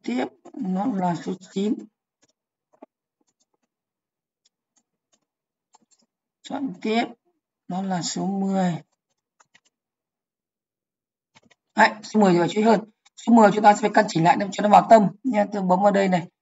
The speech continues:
và tôi đưa cái này nó vào tâm. Đấy, tâm. Nó phải, nó phải vào giữa hai con số đó thì mới đúng nhé, tâm đây nhé. Rồi, thế bây giờ số mười rồi, tôi sẽ làm tiếp số mười một, bấm chuột phải, duplicate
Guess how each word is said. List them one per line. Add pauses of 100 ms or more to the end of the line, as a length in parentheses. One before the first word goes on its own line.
(200)
và
tôi
đưa
cái
này
nó
vào
tâm. (1900)
Đấy, (580)
tâm. (760)
Nó
phải,
nó
phải
vào
giữa
hai
con
số
đó
thì
mới
đúng
nhé,
tâm
đây
nhé. (520)
Rồi,
thế
bây
giờ
số
mười
rồi,
tôi
sẽ
làm
tiếp
số
mười
một, (120)
bấm
chuột
phải, (420)
duplicate